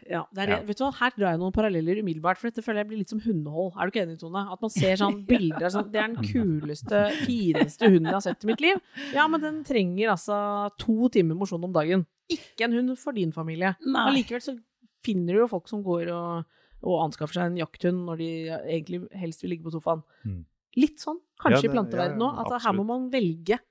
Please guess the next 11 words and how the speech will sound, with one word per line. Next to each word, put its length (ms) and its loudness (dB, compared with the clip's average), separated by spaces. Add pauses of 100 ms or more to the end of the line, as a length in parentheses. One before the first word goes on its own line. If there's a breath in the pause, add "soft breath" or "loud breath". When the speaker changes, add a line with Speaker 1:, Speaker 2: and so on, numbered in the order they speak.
(280)
Speaker 1:
planter 420 -4
og 60 0
blomster 380 -4
etter 180 -8
nivå. 240 2 (240)
Speaker 3:
Ja, 180 6 (140)
Speaker 2:
Ja. 160 -4
Speaker 3:
og 140 2
Speaker 1:
Ja. 40 0
Speaker 3:
bruke 380 4
fagfolk. 600 -2